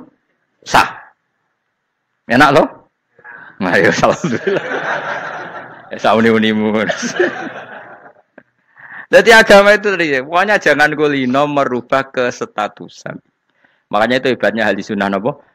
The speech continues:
Wal jamaah. Setiap ada hadis misalnya, "La imana liman la ahdalah." Nggak ada iman bagi orang yang nggak nepati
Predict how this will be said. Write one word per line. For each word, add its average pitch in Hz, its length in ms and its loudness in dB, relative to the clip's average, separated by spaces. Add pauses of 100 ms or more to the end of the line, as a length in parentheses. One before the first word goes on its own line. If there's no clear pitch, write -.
(120)
Wal 92 120 -6
jamaah. 87 560 -4
Setiap 110 320 0
ada 110 200 -2
hadis 113 280 -2
misalnya, 107 320 -4
"La 120 280 2
imana 131 520 -2
liman 123 400 -2
la 113 200 0
ahdalah." 110 360 -2 (320)
Nggak 117 160 0 (120)
ada 113 120 2 (160)
iman 131 240 0
bagi 110 240 -4
orang 110 240 2
yang 120 80 -2
nggak 101 160 0
nepati 104 320 -2